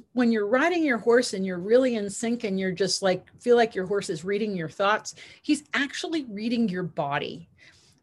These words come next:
But it's the thought is creating movement in your body that is perceptible to your horse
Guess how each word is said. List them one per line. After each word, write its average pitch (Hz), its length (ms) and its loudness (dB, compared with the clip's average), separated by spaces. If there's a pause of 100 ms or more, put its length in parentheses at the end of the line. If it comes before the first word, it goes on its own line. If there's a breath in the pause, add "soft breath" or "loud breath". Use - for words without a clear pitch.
(160)
But - 320 4 (160)
it's 226 260 4
the 214 200 2
thought 302 640 2
is 208 200 0
creating 214 680 2
movement 247 600 2
in 240 180 2
your 269 140 2
body 175 320 2
that 190 240 0
is 185 120 0
perceptible 262 840 -2
to 214 160 -12
your 180 160 -8
horse 180 400 -4